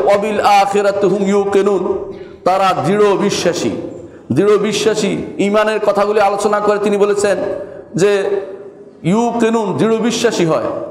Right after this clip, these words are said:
সন্দেহে দুদুল্যমান থাকলে তাদের সেই ঈমান গ্রহণযোগ্য হয় না। অন্য আয়াতে আল্লাহ তাআলা বলছেন, সূরা হুজুরাতের পনেরো নম্বর আয়াতে,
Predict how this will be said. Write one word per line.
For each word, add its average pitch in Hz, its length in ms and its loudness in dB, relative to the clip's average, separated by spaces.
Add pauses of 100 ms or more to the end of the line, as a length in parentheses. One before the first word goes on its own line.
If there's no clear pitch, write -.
(300)
সন্দেহে 208 640 2
দুদুল্যমান 202 640 2
থাকলে 196 340 0
তাদের 190 400 0
সেই 185 320 0
ঈমান 180 240 4
গ্রহণযোগ্য 160 540 2
হয় 139 180 2
না। 107 120 -2 (720)
অন্য 185 200 2
আয়াতে 202 240 4
আল্লাহ 202 200 2
তাআলা 208 220 4
বলছেন, 208 360 0
সূরা 202 320 2
হুজুরাতের 202 640 2
পনেরো 202 200 0
নম্বর 202 220 2
আয়াতে, 202 380 2